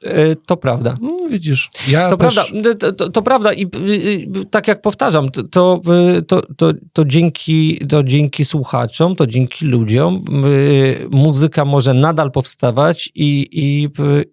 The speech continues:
Speaker 1: i tak naprawdę dzi-, dzięki temu, że, y, że, że, że ludzie na przykład wpłacają na taką zrzutkę, na, na klip czy na płytę, to, y, to możemy nagrywać to, co państwu przynosi przyjemność
Speaker 2: To
Speaker 1: później
Speaker 2: prawda.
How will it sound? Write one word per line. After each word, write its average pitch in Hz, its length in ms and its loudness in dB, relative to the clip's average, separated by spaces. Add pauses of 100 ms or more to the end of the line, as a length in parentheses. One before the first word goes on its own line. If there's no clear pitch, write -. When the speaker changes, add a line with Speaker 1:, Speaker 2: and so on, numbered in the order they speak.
(140)
Speaker 1:
i 175 60 -4
tak - 220 -4
naprawdę 170 480 2
dzi-, 147 600 -4
dzięki 156 340 -2
temu, 165 320 0
że, 143 380 0 (840)
y, 147 60 -4
że, 127 140 -6
że, 139 340 -2
że 127 120 0
ludzie 143 280 2
na 131 100 0
przykład 127 240 -4
wpłacają 143 560 -2
na 120 100 2
taką 123 260 -2
zrzutkę, 110 440 -2
na, 117 180 0
na 120 180 0
klip 123 360 -2
czy - 160 -2
na 127 120 2
płytę, 123 460 0 (960)
to, 151 580 2 (580)
y, 151 40 -2
to 165 120 -4
możemy 160 500 2
nagrywać 151 600 -2 (840)
to, 151 280 2
co 160 160 -6
państwu 165 480 -8
przynosi 190 520 -10
przyjemność 196 600 -2
Speaker 2:
To - 60 -20
Speaker 1:
później 127 140 0
Speaker 2:
prawda. 120 160 2